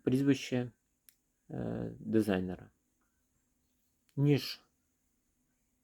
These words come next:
має замок фреймлок, руків'я титанове, максимально полегшена.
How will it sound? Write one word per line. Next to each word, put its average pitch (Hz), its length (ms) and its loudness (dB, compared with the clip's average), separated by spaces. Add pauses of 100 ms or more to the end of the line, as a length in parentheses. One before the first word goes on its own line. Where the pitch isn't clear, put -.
має 131 280 8
замок 117 400 2
фреймлок, 117 840 0 (1200)
руків'я 120 840 4
титанове, 147 680 2 (420)
максимально 120 960 2 (420)
полегшена. 127 760 0